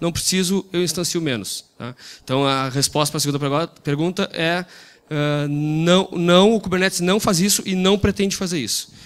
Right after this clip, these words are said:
Tá? O, eles têm um foco específico. A primeira pergunta foi sobre comparação entre Kubernetes e Swarm. É, cara, o Swarm não funciona bem, ele tem vários bugs.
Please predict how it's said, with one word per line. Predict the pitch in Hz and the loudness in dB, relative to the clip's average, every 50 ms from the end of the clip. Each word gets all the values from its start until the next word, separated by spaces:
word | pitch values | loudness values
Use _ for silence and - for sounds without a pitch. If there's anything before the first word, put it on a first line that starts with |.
| - - _ | -20 -20 _
Tá? | - 120 117 | -4 0 2
O, | 127 131 120 127 | 2 2 0 0
eles | 131 135 131 | 0 0 0
têm | - 147 | 0 -2
um | 156 151 | -2 -4
foco | - - 151 131 - - | -4 -4 -4 -4 -4 -6
específico. | - - 165 151 - - 104 - - - - - - - - - | -8 -6 -6 -4 -4 -6 -6 -10 -14 -20 -20 -20 -20 -20 -10 -6
A | - - | -2 0
primeira | - 156 165 170 180 190 | 2 4 4 4 4 2
pergunta | 185 185 185 175 160 175 196 208 - 190 | 2 0 0 0 2 0 0 0 -2 -2
foi | - - 185 | -2 0 0
sobre | 165 - - 190 180 165 180 180 175 170 160 - - - - _ _ | 0 0 0 0 0 2 2 2 2 0 -2 -6 -12 -20 -20 _ _
comparação | - - 147 170 156 147 - 170 175 | -12 -6 -2 0 2 2 2 2 0
entre | 175 160 170 160 160 156 156 156 - - _ _ _ _ _ _ _ | -2 -2 -2 0 0 0 0 -2 -4 -6 _ _ _ _ _ _ _
Kubernetes | - 151 156 156 160 165 180 185 185 - - - - - - | -6 -4 -2 0 2 2 2 0 0 -2 -4 -4 -6 -4 -2
e | 170 160 160 156 156 156 156 156 160 151 - - - | 0 2 2 2 2 2 0 0 -2 -4 -6 -10 -8
Swarm. | - - - 156 165 190 208 185 175 156 - _ _ - - - - - - - - | -6 0 2 4 4 4 4 2 -2 -6 -10 _ _ -20 -20 -20 -20 -20 -20 -10 -4
É, | 160 156 160 160 160 156 156 156 160 156 - _ _ _ _ _ _ _ _ _ _ _ _ _ _ _ _ _ _ _ _ _ _ _ _ _ _ _ _ _ _ _ _ _ - | -2 0 2 2 4 4 2 2 0 -4 -8 _ _ _ _ _ _ _ _ _ _ _ _ _ _ _ _ _ _ _ _ _ _ _ _ _ _ _ _ _ _ _ _ _ -2
cara, | - 196 147 147 | 0 0 0 0
o | |
Swarm | - - 208 208 220 233 | 0 2 4 4 4 4
não | 240 226 226 220 | 2 0 0 0
funciona | - 233 - - 208 202 208 196 | -2 -2 -2 0 0 0 2 2
bem, | 160 175 185 202 | 2 2 2 2
ele | 196 180 | 0 -2
tem | - 165 170 180 160 | -2 -2 -2 -2 -4
vários | 139 123 117 120 131 147 180 175 147 | -8 -8 -4 0 0 2 2 0 -4
bugs. | 123 123 127 139 170 170 165 - - - - - | -4 -2 -2 -2 -2 -2 -4 -4 -4 -4 -6 -8